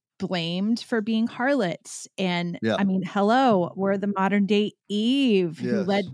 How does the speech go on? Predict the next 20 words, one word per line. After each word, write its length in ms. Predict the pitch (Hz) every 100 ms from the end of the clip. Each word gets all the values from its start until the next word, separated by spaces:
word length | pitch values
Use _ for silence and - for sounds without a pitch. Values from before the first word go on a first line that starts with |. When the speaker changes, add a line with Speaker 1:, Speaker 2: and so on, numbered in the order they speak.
| 131
Speaker 1:
Adam 340 | 185 196 220
astray. 920 | 220 - - - 202 247 247 185 165 -
Speaker 2:
Right. 240 | 117 107 - _ _ -
Speaker 1:
And 100 | 226
I'm 120 | 240
wondering 340 | 240 247 302 330
how, 220 | 262 277
<laughs> 20 |
Speaker 2:
<laughs> 880 | 226 151 240 165 - - - - -
Speaker 1:
I'm 100 | 254
Speaker 2:
Right. 180 | 285 -
Speaker 1:
wondering 380 | 349 381 330 277
how 180 | 247
Song 360 | 254 - 208 220
of 100 | 233
Solomon 680 | - 175 185 202 220 220 247 _ - - _ _ -
might 280 | 214 226
help 340 | - 254 240 240
us 180 | 233 -
understand 800 | 214 202 202 - 202 196 196 -